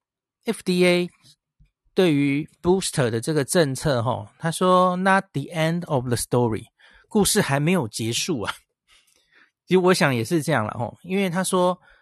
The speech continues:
大家有心理准备，这故事还没有结束，为什么呢？因为他说这一些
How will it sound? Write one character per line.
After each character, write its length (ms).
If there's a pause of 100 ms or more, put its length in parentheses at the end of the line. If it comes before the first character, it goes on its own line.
(280)
大 120
家 160
有 120
心 240
理 140
准 240
备， 100
这 140
故 220
事 160
还 100
没 140
有 120
结 220
束， 260
为 140
什 180
么 180
呢？ 120 (720)
因 160
为 420
他 140
说 180
这 240
一 100
些 440